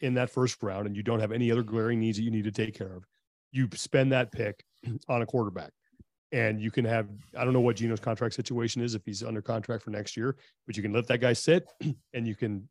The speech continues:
you know, have your heir apparent. And I think going back to your question about, is Geno kind of who we thought we were? I think anytime you see someone have this sort of meteoric <clears throat> rise, like, right off the start,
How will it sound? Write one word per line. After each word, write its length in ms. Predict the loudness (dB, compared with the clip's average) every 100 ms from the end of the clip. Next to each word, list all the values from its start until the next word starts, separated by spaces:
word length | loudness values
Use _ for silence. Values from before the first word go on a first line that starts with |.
| -12
you 140 | -12 -12 -4
know, 60 |
have 160 | -2 0
your 80 | 0
heir 140 | 0
apparent. 400 | 0 -2 -2 -6 -16 _ _ _
And 100 | 0
I 60 | 2
think 160 | 0 4
going 180 | 4
back 160 | 6 2
to 80 | 0
your 60 | 2
question 320 | 2 2 0
about, 280 | 0 -2 -4 -4
is 160 | -4
Geno 320 | 0 2 2
kind 160 | 2 0
of 60 | 2
who 60 |
we 100 | 0
thought 240 | 2 0 2
we 60 |
were? 140 | 0 0
I 40 |
think 180 | 2 2
anytime 340 | 2 2 0
you 60 | 0
see 140 | -2
someone 260 | -4 -2 -2
have 140 | -2
this 120 | -4 -4
sort 140 | -4
of 80 | -4
meteoric 560 | -2 0 2 2 -2 -6 _ _ _
<clears throat> 320 | _ -20 2
rise, 640 | 6 6 6 6 6 6 2
like, 120 | -2
right 260 | 2 6 6
off 140 | 4
the 60 | 0
start, 420 | -2 2 4 4